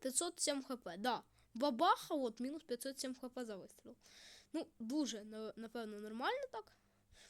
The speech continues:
От бабаха його навіть не пробила, бачите. Ну, в принципі, нормальний нанос Х П, багато у нього Х П,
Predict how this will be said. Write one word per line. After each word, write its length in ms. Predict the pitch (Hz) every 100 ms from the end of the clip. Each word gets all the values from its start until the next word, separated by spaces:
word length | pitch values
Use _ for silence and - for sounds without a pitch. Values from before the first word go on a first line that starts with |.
| -
От 80 | 233
бабаха 440 | 220 240 285 285
його 180 | 254 240
навіть 380 | 233 226 247 240
не 80 | 254
пробила, 500 | 254 277 214 190 202
бачите. 420 | 196 240 - 190 - - _ - - - - - - -
Ну, 80 |
в 20 | 381
принципі, 360 | 381 370 311
нормальний 500 | 294 294 311 294 262
нанос 340 | 247 254 240 -
Х 140 | 285
П, 160 | 285 415 427 466 - -
багато 500 | 262 269 254 226 -
у 60 | 226
нього 320 | 226 220 214
Х 160 | - 269
П, 160 | -